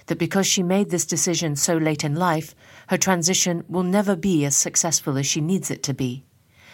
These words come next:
She hates how deep her voice is, and she's worried by her receding hairline. "Recovery's been hard."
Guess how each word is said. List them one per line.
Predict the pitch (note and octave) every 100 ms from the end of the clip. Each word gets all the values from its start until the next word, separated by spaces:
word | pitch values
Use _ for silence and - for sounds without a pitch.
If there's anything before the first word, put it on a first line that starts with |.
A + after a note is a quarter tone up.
| - _ _
She | - F#3+
hates | D3 F#3+ F#3+ -
how | D3+
deep | C3 D#3 D3
her | D#3 C#3
voice | D3 D3 C#3+
is, | C#3 D3 - - - _
and | - F3
she's | F#3+ -
worried | F#3 F#3 F3+ -
by | D#3
her | C#3+ D3+
receding | D3 - E3+ D3+
hairline. | C#3+ E3 D#3 C3+ B2 B2+ - _ _ _ _ _ _ _ _ _ _ - - - - - _
"Recovery's | A3 A3+ C#4+ C4 G3 F#3+
been | A3
hard." | G#3 G3+ B3 E3 C3+